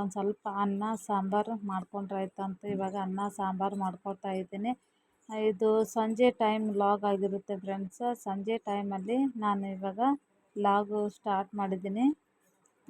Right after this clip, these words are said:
ಹಾಗೆ ಒಂದು ಸ್ವಲ್ಪ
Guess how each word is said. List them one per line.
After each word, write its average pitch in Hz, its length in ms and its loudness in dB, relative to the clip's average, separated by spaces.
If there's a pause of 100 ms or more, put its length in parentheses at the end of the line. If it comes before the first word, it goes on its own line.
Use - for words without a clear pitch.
(2000)
ಹಾಗೆ 220 300 0 (120)
ಒಂದು 214 160 -6
ಸ್ವಲ್ಪ 202 320 -2